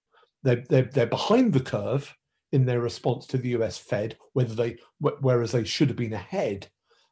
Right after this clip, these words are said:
And they're now increasingly falling behind the perceived subjective risk in the market.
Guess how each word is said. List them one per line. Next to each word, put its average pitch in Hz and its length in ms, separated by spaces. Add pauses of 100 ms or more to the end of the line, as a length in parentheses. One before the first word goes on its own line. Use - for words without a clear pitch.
(140)
And 135 140
they're 127 120
now 139 520
increasingly 127 720
falling 127 500
behind 117 680 (380)
the - 60
perceived 135 640
subjective 135 800
risk - 320
in 113 100
the 117 60
market. 120 500